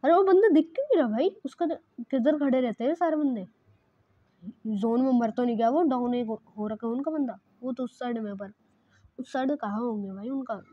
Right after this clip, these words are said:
वो respawn point? और ये आया इसका, तेरा net आ गया वापस भाई। सिक्सटी सेवन का head पड़ जा रे, head पड़ जा।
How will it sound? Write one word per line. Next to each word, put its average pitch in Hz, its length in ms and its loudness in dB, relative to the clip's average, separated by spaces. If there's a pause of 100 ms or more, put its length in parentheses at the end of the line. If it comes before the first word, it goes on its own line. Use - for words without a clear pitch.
(320)
वो 202 260 -8
respawn 202 500 -12
point? 196 340 -18 (1300)
और 320 180 8
ये 277 200 6
आया 370 360 6
इसका, 302 240 0 (360)
तेरा 247 320 0
net 214 280 -4
आ 233 140 2
गया 254 140 0
वापस 254 340 -4
भाई। 277 180 0 (840)
सिक्सटी 254 280 -2
सेवन 247 340 0
का 285 200 -2
head 233 260 0
पड़ 220 120 0
जा 226 180 0
रे, 208 140 -2
head 202 240 -6
पड़ 196 160 -6
जा। 190 160 -8